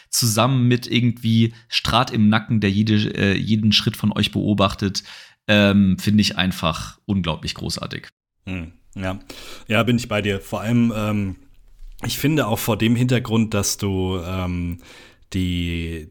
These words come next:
Speaker 2: sowohl der Gegner, aber als auch die N P Cs sind hier so gut geschrieben, dass du theoretisch, je nachdem, wenn du als Spielleiter nicht mal,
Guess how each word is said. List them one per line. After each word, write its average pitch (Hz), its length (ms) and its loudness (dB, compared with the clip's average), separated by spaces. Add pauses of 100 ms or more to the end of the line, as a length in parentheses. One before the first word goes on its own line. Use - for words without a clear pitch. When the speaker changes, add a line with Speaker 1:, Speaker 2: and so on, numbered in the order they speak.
(140)
Speaker 2:
sowohl 92 320 -4
der 101 120 2
Gegner, 117 800 -2
aber 101 280 -2
als 101 240 -6
auch 107 180 -4
die 104 160 -8
N 95 120 -6
P 95 120 -4
Cs 120 420 0
sind 107 140 -2
hier 101 400 -2
so 107 480 0
gut 139 320 -8
geschrieben, 113 720 -2 (560)
dass 98 180 -2
du - 120 -6
theoretisch, 110 1200 0
je 117 80 2
nachdem, 113 360 2
wenn 110 80 2
du 107 80 0
als 101 200 -2
Spielleiter 113 420 0
nicht 98 220 -4
mal, 98 680 -4